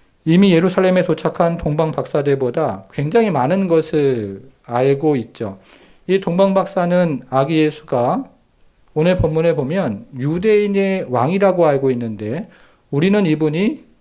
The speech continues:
만왕의 왕이요, 온 우주의 왕인 것을 잘 알고 있습니다. 그리고 이분이 청년이 되어서 십자가에 못 박혀 돌아가시는 것도 알고 있습니다.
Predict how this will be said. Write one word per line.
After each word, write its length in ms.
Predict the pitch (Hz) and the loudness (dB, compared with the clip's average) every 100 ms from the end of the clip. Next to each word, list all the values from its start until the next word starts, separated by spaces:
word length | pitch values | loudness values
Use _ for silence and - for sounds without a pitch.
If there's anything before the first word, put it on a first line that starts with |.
| _ | _
만왕의 540 | 123 127 143 170 170 160 | -2 0 2 0 0 -2
왕이요, 480 | 120 113 107 92 - _ _ _ - | -2 -4 -6 -10 -18 _ _ _ 0
온 320 | 143 196 202 | 4 4 4
우주의 280 | 160 160 175 | 0 2 2
왕인 380 | 143 120 131 120 | 2 0 -2 -4
것을 560 | 113 - 120 156 262 - | -4 -4 -4 -2 -4 -12
잘 200 | - 160 | -4 0
알고 240 | 160 147 135 | 2 2 0
있습니다. 500 | 135 120 104 101 101 - - - _ | -2 -8 -8 -12 -16 -20 -20 -20 _
그리고 220 | - 202 | 2 4
이분이 320 | 190 196 202 | 4 4 2
청년이 480 | 202 - 233 226 214 | 0 0 2 4 2
되어서 640 | 180 151 151 - 127 220 - - _ _ _ _ | 2 2 0 0 -2 -2 -8 -20 _ _ _ _
십자가에 540 | - 196 - 170 165 156 | -10 -6 0 2 2 0
못 160 | 135 | 0
박혀 300 | 143 139 - | -2 -4 -4
돌아가시는 680 | 127 135 143 143 139 135 127 | -2 0 0 0 -2 -4 -4
것도 640 | 117 110 - 120 185 - - _ _ _ | -8 -10 -4 -2 -2 -6 -18 _ _ _
알고 320 | 120 127 156 | -2 0 0
있습니다. 540 | 143 - 117 98 98 | -2 -6 -8 -8 -10